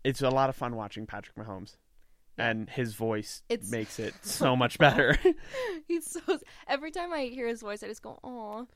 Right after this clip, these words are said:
Speaker 1: It's like
Speaker 2: <laughs> It's like
Speaker 1: I, I don't know. Like, one of my roommates made the joke to me. He goes, he goes, "Imagine, like, you're in a fact, like, you're putting together Patrick Mahomes, the person, and you're, like,
Speaker 2: <laughs>
Speaker 1: giving him the options, like, 'Hey, man, you can be an elite quarterback.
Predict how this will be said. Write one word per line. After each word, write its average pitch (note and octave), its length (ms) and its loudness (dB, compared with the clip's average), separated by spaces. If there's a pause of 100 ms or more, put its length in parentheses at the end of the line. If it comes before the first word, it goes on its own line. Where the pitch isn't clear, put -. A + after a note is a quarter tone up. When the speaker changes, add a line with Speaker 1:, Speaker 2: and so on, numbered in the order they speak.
(220)
Speaker 1:
It's - 200 -2
like F#3+ 200 0
Speaker 2:
<laughs> - 40 -20
It's - 300 -10
like C#4+ 280 -4 (540)
Speaker 1:
I, A#2 280 4 (100)
I F#2 140 -4
don't G#1 180 -12
know. - 180 -16 (380)
Like, F#2+ 240 -4 (220)
one C#3+ 160 2
of - 20 6
my C#3+ 80 8
roommates A2+ 400 0
made G#2+ 140 -4
the G#2 80 -10
joke G#2 220 -6
to - 100 -14
me. G#2 100 -4
He G#2 120 -6
goes, G#2 200 -4 (300)
he - 140 -4
goes, G#2+ 200 -2 (420)
"Imagine, D#3 400 0
like, A2+ 260 -2 (1000)
you're B2 240 2
in A2 80 0
a A2 60 -6
fact, G#2 320 -2 (180)
like, G#2 220 -2 (320)
you're A#2 200 -6
putting A2 320 -4
together A2 340 -6
Patrick G#2 380 -8
Mahomes, A2+ 340 -8
the G#2 80 -10
person, B2+ 480 -6 (320)
and A#2 160 -2
you're, A2+ 120 0
like, - 460 0
Speaker 2:
<laughs> - 20 -20
Speaker 1:
giving C#3 300 4
him C3 180 0
the A#2 100 -2
options, A#2+ 400 -2
like, A#2 120 -4
'Hey, D3 160 -2
man, C3 220 0
you C3 140 0
can C#3+ 140 -4
be B2+ 100 -2
an A#2 60 -4
elite A2+ 340 -4
quarterback. - 640 -6